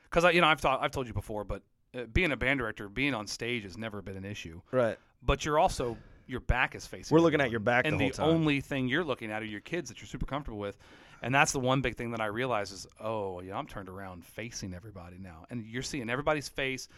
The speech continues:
Speaker 1: and you're really seeing everybody's reaction, good or bad or indifferent, or, you know, they're not even talking about you, but you
Speaker 2: Mm.
Speaker 1: obviously think they're talking about you because
Speaker 2: Huh.
Speaker 1: you're the one on stage and you're the one talking. Um,
Speaker 2: Yeah.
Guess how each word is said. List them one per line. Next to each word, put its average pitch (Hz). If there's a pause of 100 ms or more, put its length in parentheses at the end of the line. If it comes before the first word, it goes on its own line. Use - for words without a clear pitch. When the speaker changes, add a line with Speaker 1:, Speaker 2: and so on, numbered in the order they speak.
(200)
Speaker 1:
and 156
you're 160
really 220
seeing 180
everybody's 123
reaction, 123 (500)
good 196
or 175
bad 147
or 135
indifferent, 120
or, 113
you 120
know, 117
they're 120
not 120
even 110
talking 110
about 104
you, 98
but 98
you 104 (320)
Speaker 2:
Mm. 110
Speaker 1:
obviously 104
think 95
they're 95
talking 92
about 92
you 95
because 101
Speaker 2:
Huh. 139
Speaker 1:
you're 156
the 147
one 135
on 127
stage 147
and 131
you're 139
the 139
one 131
talking. 127 (480)
Um, 131
Speaker 2:
Yeah. 127